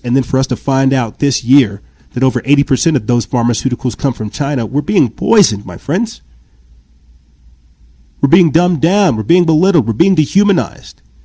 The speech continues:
So yes, the virus is real, but the fact that we're not willing to face something like this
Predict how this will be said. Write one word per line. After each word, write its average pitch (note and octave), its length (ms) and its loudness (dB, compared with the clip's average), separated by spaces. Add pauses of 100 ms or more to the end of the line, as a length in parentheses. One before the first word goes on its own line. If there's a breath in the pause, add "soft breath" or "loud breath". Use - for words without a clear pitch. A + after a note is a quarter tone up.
(120)
So - 140 -2
yes, F#3+ 240 2
the C#3 100 0
virus C3+ 440 2
is G#2 140 -2
real, A2 260 0 (260 loud breath)
but - 140 0
the C#3+ 60 -2
fact F#3 300 0
that D3+ 60 2
we're E3+ 160 2
not D#3 220 -2
willing E3+ 220 4
to C3+ 80 0
face G3+ 380 0
something A#2+ 420 0
like G#2 260 -6
this A2+ 280 -4